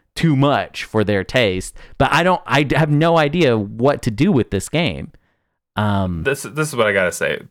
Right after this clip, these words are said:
Speaker 2: Uh, part one is, is a great game. It really, it, it, it was the birth of showing us, um, a type of game that we had not yet experienced in the polish that we got it.
Speaker 1: Mm-hmm.
Speaker 2: Um, but part two gave us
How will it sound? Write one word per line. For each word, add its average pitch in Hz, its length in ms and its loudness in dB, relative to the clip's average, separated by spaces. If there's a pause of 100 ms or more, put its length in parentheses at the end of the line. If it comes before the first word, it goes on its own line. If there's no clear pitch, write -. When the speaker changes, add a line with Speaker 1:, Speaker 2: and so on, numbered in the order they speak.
(120)
Speaker 2:
Uh, 107 240 2
part 175 340 0
one 123 520 -2
is, 104 340 -4
is 98 120 -4
a 87 80 -8
great 101 360 -2
game. 80 340 -8
It 104 140 -6
really, 120 420 0
it, 110 200 -2
it, 107 300 -6
it 110 40 0
was 101 240 -4
the 95 160 -6
birth 117 580 0
of 95 420 0
showing 107 380 -2
us, - 460 -6 (460)
um, 85 460 -4
a 98 120 -6
type 110 300 -4
of 95 140 -8
game 98 500 -4
that 90 100 -4
we 90 140 -6
had 98 200 -2
not 95 320 -4
yet 95 240 -2
experienced 92 760 -8
in 87 80 -10
the 82 80 -10
polish 90 500 -2
that 85 100 -8
we 87 120 -12
got 82 320 -4
it. - 160 -8 (240)
Speaker 1:
Mm-hmm. 113 260 -4
Speaker 2:
Um, 95 500 -2 (360)
but 107 160 2
part 131 260 0
two 120 300 -2
gave 101 320 0
us 95 420 -4